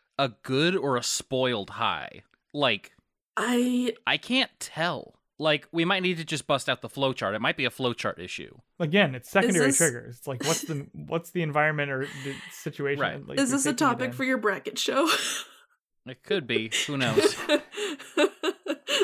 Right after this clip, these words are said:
Speaker 3: So Veronica just storms into a meeting that is framed as maybe being a school board meeting, 'cause the school boards are making, like, decisions about this right now.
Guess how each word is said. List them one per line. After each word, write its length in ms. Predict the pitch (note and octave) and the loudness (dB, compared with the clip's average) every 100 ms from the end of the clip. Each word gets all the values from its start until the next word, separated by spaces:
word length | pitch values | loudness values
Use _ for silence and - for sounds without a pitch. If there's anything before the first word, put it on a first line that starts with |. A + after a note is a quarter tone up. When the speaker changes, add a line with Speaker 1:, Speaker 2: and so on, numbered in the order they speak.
| - - | 0 -4
Speaker 3:
So 160 | - G3+ | -4 0
Veronica 360 | G#3 D4+ E4 C4+ | 4 6 4 2
just 200 | A3+ - | -2 -6
storms 540 | - F3 A3+ B3 G#3 | -2 2 2 0 -2
into 420 | F#3+ G3+ G3 G3+ | -2 -4 -4 -4
a 140 | D#3+ E3 | -2 -2
meeting 580 | D#3 E3+ C#3 B2 B2 - | -2 0 0 -2 -10 -4
that 160 | D3+ D#3+ | 0 2
is 140 | D3 | 0
framed 720 | - G3+ C4 D4+ G3 C#3 C3+ - | -4 0 2 4 2 0 -4 -2
as 200 | D#3 D3 | -2 0
maybe 300 | D#3+ E3 F3 | -2 -2 -2
being 300 | D#3 D#3+ C#3+ | -4 -6 -6
a 60 | A#2+ | -8
school 280 | - D#3 | -2 0
board 460 | F3+ G#3 A3 A#3+ A3+ | 2 2 2 0 -4
meeting, 300 | G#3 A3 A3+ | 0 2 2
'cause 120 | G#3+ D#3 | 2 0
the 80 | |
school 260 | C#3+ E3 E3+ | 0 2 2
boards 200 | F3 E3 | 2 0
are 60 | D#3 | -4
making, 240 | D3+ D3+ | -6 -6
like, 160 | C#3 C3+ | -8 -8
decisions 400 | B2+ D#3 F#3+ G3+ | -6 -4 -4 -2
about 160 | G3 | -2
this 160 | G#3 G#3 | -2 -4
right 160 | G#3 | -4
now. 300 | G#3+ A3 A3 | 0 0 0